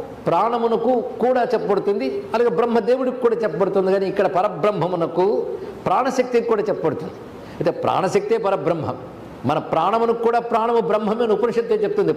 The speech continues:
ప్రాణస్య ప్రాణః అని. ప్రాణమునకు కూడా ప్రాణమైన వాడు బ్రహ్మము అంటే పరమాత్మ. కమ్ అనే శబ్దం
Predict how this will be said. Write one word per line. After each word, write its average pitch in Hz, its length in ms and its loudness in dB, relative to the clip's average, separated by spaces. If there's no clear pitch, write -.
ప్రాణస్య 190 400 0
ప్రాణః 180 340 0
అని. 127 140 -6
ప్రాణమునకు 240 540 2
కూడా 240 120 2
ప్రాణమైన 220 460 0
వాడు 254 120 4
బ్రహ్మము 156 400 0
అంటే 180 180 2
పరమాత్మ. 170 500 2
కమ్ 202 260 -2
అనే 226 200 2
శబ్దం 202 280 2